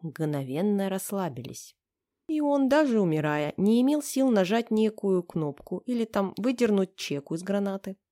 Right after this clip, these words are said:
Иными словами, учат стрелять в это место исключительно только выпускников спецшкол, контрразведки или, как сейчас говорят, членов команд антитеррор. Так не стреляют мафиози, хотя они порой умеют стрелять.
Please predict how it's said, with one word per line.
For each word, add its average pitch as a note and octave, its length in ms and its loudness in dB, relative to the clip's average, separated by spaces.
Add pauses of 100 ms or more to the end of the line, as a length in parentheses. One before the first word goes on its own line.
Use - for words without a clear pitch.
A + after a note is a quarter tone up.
(260)
Иными E4 320 2
словами, C#4+ 560 2
учат B3 320 2
стрелять A3 480 2
в G3+ 40 2
это G#3 260 2
место D#3 400 -2
исключительно A3+ 1120 -2
только A3 400 -2
выпускников F#3+ 680 -4
спецшкол, - 640 -2 (640)
контрразведки C#3 920 -4
или, C4+ 340 -2
как C4+ 220 -4
сейчас B3+ 380 -2
говорят, A#3 420 -2
членов D#3 460 -2
команд C#3+ 460 -6
антитеррор. F3+ 760 -6 (360)
Так D#3 240 0
не F3 100 0
стреляют G#3 640 0
мафиози, D3 680 -4
хотя C#3 380 -8
они C3+ 220 -6
порой D3 400 -2
умеют A#3 280 4
стрелять. B2+ 500 -8